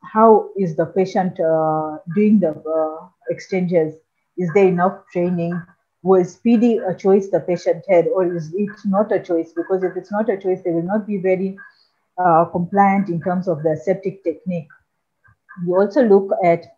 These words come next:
whether they have, uh, what kind of fluids they, they're using. And you also look at whether they are, uh, Staphylococcus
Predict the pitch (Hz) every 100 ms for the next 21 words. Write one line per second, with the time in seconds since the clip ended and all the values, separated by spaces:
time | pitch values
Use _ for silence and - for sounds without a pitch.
0 | _ _ - 185 202 185 175 180 196 180
1 | 175 165 165 156 156 160 156 151 175 196
2 | 208 196 175 - 180 190 185 165 165 160
3 | - - 170 160 175 185 190 156 147 _
4 | _ _ _ _ 175 180 170 175 175 190
5 | 196 185 190 170 165 165 160 175 185 196
6 | 170 165 170 165 175 175 - 170 160 165
7 | 160 156 - 170 180 175 170 185 180 185
8 | 175